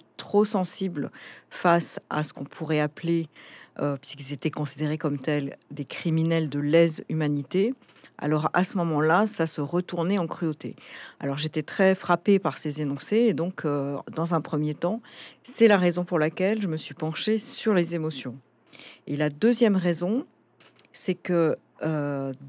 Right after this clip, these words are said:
dans la période... Euh, euh, je dirais, euh, du dix-huitième siècle, mais jusqu'à aujourd'hui, on considère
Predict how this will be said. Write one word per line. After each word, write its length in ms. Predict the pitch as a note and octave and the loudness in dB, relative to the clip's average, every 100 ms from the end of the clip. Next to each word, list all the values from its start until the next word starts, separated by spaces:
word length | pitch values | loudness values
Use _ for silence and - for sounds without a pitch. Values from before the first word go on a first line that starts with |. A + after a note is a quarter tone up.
| C3+ | 4
dans 180 | G3 G#3 | 6 6
la 140 | F3+ | 4
période... 680 | - E3 E3 E3 E3 D#3 D3+ | 2 -2 0 2 2 0 -4
Euh, 500 | C3+ C3+ C3 C3+ C#3 - - - - _ - | -4 -4 -4 -6 -8 -14 -20 -20 -20 _ -8
euh, 420 | C#3+ C#3 C3+ C3+ | -6 -6 -8 -10
je 60 | C3+ | -10
dirais, 380 | C#3 C#3+ C#3+ | -8 -6 -4
euh, 180 | C3+ C3 D#3+ - - | -4 -6 -8 -10 -10
du 80 | C#3+ | -10
dix-huitième 460 | D#3 D#3+ E3 - D#3+ | -8 -6 -4 -2 -2
siècle, 520 | - E3 D#3+ - D3+ - | -2 -2 -2 -4 -10 -8
mais 340 | - E3+ F3+ F3 | -2 2 4 4
jusqu'à 380 | D#3+ D#3 - D3 | 2 -4 -2 0
aujourd'hui, 560 | C3+ C3+ C3+ E3+ D4+ - _ - - - _ | -2 -6 -6 -4 -4 -6 _ -20 -18 -20 _
on 100 | - | -6
considère 920 | D3+ F#3 F#3+ F3 D3 F#3+ C4+ C4+ F3 | -2 -2 -2 -2 4 4 4 2 -2